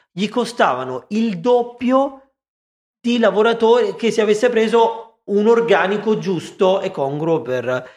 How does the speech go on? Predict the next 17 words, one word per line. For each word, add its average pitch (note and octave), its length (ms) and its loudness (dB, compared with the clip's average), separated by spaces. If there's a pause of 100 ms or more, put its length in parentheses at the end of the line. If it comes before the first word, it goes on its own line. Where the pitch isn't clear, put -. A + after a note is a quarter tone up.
(120)
per D3 140 -6
la C3 80 -2
sua B2 100 -8
struttura. A#2 580 -10 (200)
Quindi F#3 260 -6
quello F3 380 -2
è C#3 160 -4
il, C3+ 340 -2 (320)
quindi D#3+ 300 -6
quello E3+ 400 -2
è F3 100 2
un F3 160 -2
altro C#3+ 340 -2
step, - 300 -8
quindi F3+ 200 -8
ci F3 160 -10
sono E3 220 -8